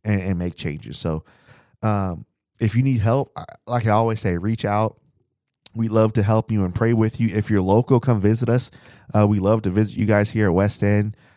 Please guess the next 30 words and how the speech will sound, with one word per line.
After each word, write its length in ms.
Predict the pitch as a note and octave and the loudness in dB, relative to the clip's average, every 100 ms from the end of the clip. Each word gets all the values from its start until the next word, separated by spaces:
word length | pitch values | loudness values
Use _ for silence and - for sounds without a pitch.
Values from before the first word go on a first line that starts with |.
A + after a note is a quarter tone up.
| _ | _
uh, 260 | - G2+ F#2 | -4 -2 -2
Church 260 | - A2 - | -4 -6 -6
of 60 | |
Christ 260 | - G#2+ A2 | -2 -2 0
here 200 | A#2 G2+ | 0 0
in 240 | - G2 | 0 -4
Saint 240 | E2+ A2 F2+ | -2 -2 2
Louis, 340 | G#2 G#2+ G#2 | 2 2 2
and 100 | F#2+ | -2
we're 120 | G2+ | -2
just, 240 | G#2 G2 - - _ _ - | -2 -4 -6 -20 _ _ 0
we'd 160 | A#2+ | 2
love 240 | A2 A2 G2+ | 4 2 0
for, 100 | G2 | -2
to 180 | G#2 | -2
be 200 | F#2 G2+ | 0 0
around 260 | G2+ F#2+ G2 | 0 0 0
you 80 | G2+ | 0
guys 340 | F2+ F#2+ G2 | 0 0 0
and, 160 | F#2 - | -4 -6
and 200 | G2+ F#2 | -6 2
talk 260 | G#2 G#2 | 2 2
with 180 | - G#2 | -2 -2
you 120 | G#2+ | 0
and 120 | F#2 E2+ | -2 -4
study 320 | - G#2+ G2+ | 0 2 4
with 200 | G#2 G2+ | 2 0
you 80 | G2 | -4
one-on-one. 640 | F#2+ G#2 G2 F#2 G2 G2+ | 0 0 0 -2 -2 -4
So, 300 | - F2+ F#2 | -2 0 0